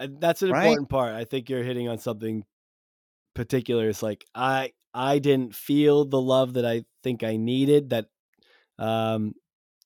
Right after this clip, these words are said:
Speaker 1: I, I, to bring it to a, a,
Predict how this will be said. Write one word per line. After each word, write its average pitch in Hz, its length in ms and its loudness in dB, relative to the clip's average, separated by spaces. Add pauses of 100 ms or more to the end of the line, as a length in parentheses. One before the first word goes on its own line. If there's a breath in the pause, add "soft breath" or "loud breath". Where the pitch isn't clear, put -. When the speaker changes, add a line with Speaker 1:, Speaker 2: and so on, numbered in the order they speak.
(340)
Speaker 1:
I, 110 140 -12 (100)
I, 120 60 -6 (380)
to 117 140 0
bring 113 260 2
it 110 140 -2
to 110 240 0
a, 101 260 -2 (280)
a, 101 200 -12